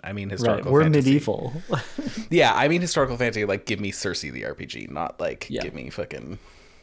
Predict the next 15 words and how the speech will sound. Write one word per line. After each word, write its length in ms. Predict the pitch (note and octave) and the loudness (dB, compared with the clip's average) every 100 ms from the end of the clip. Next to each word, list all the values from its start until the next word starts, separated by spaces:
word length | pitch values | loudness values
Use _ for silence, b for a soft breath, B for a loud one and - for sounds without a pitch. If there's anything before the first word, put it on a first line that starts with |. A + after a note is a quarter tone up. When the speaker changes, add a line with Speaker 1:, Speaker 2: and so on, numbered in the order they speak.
| b b - - b b b b b b _ _ _ - | b b -20 -20 b b b b b b _ _ _ -14
Speaker 1:
European 520 | C2+ C2+ - D#2 D2+ | -10 -10 -10 -12 -10
colonialism 680 | - G1+ A1 - - - - | -12 -12 -12 -12 -12 -12 -12
the 100 | G1+ | -16
R 60 | |
P 120 | - - | -16 -16
G. 220 | - - A2+ - - | -14 -16 -18 -12 -2
Um, 480 | B2 B2 A#2 A2+ A#2+ B B B _ _ - - - - - - - | 2 4 2 0 -4 B B B _ _ -20 -20 -18 -16 -16 -8 2
Speaker 2:
I 80 | |
have 120 | D3 D3 | 4 4
to 80 | C3+ | 4
go, 200 | B2 G2 | 4 6
right? 280 | G2+ A2+ | 4 2
We're 260 | - C3+ C3 | 4 4 6
Speaker 1:
Yeah. 200 | A2+ C3 | 6 6
Speaker 2:
in, 200 | A#2+ G#2 | 6 0